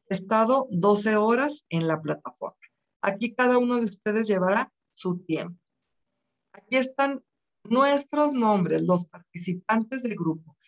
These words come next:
Aquí están mis datos, mi asesor virtual, que soy yo. Aquí está nuestra supervisora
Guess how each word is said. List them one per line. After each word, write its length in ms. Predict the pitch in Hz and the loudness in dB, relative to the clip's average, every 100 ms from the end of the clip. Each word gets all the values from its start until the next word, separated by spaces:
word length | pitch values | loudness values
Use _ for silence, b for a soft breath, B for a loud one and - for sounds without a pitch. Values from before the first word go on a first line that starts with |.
| b - | b -20
Aquí 180 | 170 196 | -6 -4
están 280 | 175 190 | 0 2
mis 140 | 180 165 | 2 2
datos, 520 | 190 220 - 330 - _ _ | 0 -2 -6 -16 -16 _ _
mi 180 | 170 170 | 0 2
asesor 440 | 156 160 160 170 | 2 -2 -2 -2
virtual, 540 | 175 175 170 233 285 294 | 0 -4 -2 -2 -2 -4
que 80 | 180 | -6
soy 260 | 185 180 | -4 -2
yo. 280 | 190 285 403 _ _ _ - | -2 -4 -6 _ _ _ -6
Aquí 220 | 180 196 | -2 0
está 280 | 202 202 202 | -2 0 0
nuestra 540 | 202 226 285 294 320 | 2 2 0 -2 -4
supervisora 880 | 311 302 208 180 175 175 220 269 - | -4 -6 -4 -2 -2 -2 -2 -2 -4